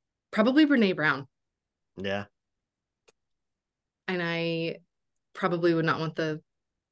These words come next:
Speaker 1: lunch to ever end.
Speaker 2: Yep. <laughs>
Speaker 1: <laughs>
Speaker 2: And, uh, final question, uh, what is one bucket list item that you would like to pursue?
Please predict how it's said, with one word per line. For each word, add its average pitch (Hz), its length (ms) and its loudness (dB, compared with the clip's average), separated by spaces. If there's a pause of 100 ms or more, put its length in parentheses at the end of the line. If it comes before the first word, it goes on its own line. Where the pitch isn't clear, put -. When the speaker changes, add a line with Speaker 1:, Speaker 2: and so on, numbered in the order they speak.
(160)
Speaker 1:
lunch 170 320 -2
to 170 260 -2
ever 160 200 -2
end. 185 260 -4 (580)
Speaker 2:
Yep. 104 260 4
<laughs> 285 60 2
Speaker 1:
<laughs> - 0 - (1800)
Speaker 2:
And, 123 520 2
uh, 120 300 4
final 135 300 0
question, 113 720 -4
uh, 107 300 2
what 120 180 2
is 127 220 -2 (160)
one 110 640 -2
bucket 101 400 -4
list 98 320 -8
item 95 580 -6
that 92 220 -6
you 95 140 -6
would 92 120 -8
like 87 240 -8
to 90 400 -10
pursue? 85 440 -10